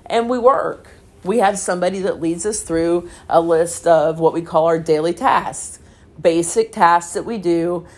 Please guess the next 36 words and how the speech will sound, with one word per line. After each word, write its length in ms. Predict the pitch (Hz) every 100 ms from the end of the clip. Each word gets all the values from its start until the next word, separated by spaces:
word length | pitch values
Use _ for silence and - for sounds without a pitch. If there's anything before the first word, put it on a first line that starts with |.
| -
certain 400 | - 185 165 190
things 340 | 175 208 202 -
we 140 | 220
post, 520 | - 165 165 160 160
stuff 360 | - - 156 -
we 140 | 226
do 420 | 190 175 170 170 170 - - -
on 180 | 240 285
a 60 | 285
daily 300 | 269 262 269
basis. 680 | 269 269 294 185 151 - -
And 120 | 214
it 140 | 214 202
gets 180 | - 220
our 120 | 233
day 160 | 185
going, 440 | 190 180 175 175 185
and 280 | - 170 170
it 140 | 165
is 180 | 165 143
guided, 640 | - 185 254 254 254 254
and 300 | - 165 156
it 100 | 147
is 160 | 147 147
pointed, 640 | - 254 240 233 226 220 196
and 200 | 160 165
it 80 |
is 100 | 151
directed, 640 | 147 160 185 - 202 190 185 - - -
and 500 | 156 165 151 147 139 - - - 165
we're 160 | 165
off 260 | 151 151 -
for 80 | 175
the 120 | 165
day, 320 | 156 - - -
okay? 440 | 165 190 175 190